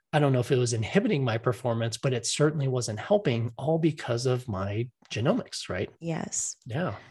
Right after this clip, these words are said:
Speaker 2: And you
Speaker 1: So
Speaker 2: bring up another good point that even within the categories, so I'm more of a fast metabolizer, you're the slow
Speaker 1: Yep.
Speaker 2: metabolizer.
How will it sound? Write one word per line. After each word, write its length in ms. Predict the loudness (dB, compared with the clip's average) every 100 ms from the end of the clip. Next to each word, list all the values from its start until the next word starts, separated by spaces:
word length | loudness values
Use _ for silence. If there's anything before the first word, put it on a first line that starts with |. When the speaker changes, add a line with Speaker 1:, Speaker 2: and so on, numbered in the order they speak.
| _
Speaker 2:
And 180 | 6 8
you 60 | 8
Speaker 1:
So 60 |
Speaker 2:
bring 180 | 6 8
up 140 | 8 6
another 340 | 6 6 4
good 240 | 4 0
point 500 | -2 2 2 2 -2 -2
that 240 | 2 2 2
even 460 | 0 2 4 4 4
within 760 | 0 -2 0 2 2 2 0
the 80 | -2
categories, 880 | -2 0 0 0 -2 -2 -2 -2 0
so 200 | 2 4
I'm 240 | 4 2
more 160 | 0 2
of 100 | 2
a 60 | -2
fast 560 | -2 0 0 -4 -6
metabolizer, 880 | -4 2 4 4 4 4 4 4 6
you're 160 | 6 4
the 80 | 2
slow 640 | -2 2 4 6 4 0 -6
Speaker 1:
Yep. 100 | -8
Speaker 2:
metabolizer. 600 | -2 0 2 0 0